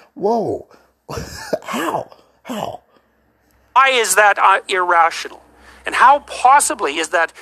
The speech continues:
Speaker 2: more irrational than us cooperating so we can both have a good time of it?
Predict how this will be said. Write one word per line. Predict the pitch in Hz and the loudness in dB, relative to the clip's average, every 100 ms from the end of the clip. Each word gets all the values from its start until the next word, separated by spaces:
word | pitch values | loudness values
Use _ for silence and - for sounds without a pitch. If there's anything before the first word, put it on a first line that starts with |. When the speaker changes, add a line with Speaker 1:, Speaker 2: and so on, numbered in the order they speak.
| - - _ _ _ _ | -20 -20 _ _ _ _
Speaker 2:
more | 151 160 196 233 247 220 | -14 -4 0 4 4 4
irrational | 175 165 165 170 175 - 180 160 | 0 0 4 4 2 -4 -4 -2
than | 175 160 - - | -2 -4 -10 -8
us | - - - | -2 0 -2
cooperating | - 208 180 180 - 151 147 | -2 2 2 2 0 -2 -2
so | - 160 | -4 -2
we | 160 | -4
can | 160 | -6
both | 147 165 156 | -4 -4 0
have | 165 151 | 0 0
a | |
good | 143 147 - | -2 -6 -2
time | 170 160 139 | 0 0 0
of | - | -8
it? | - | -14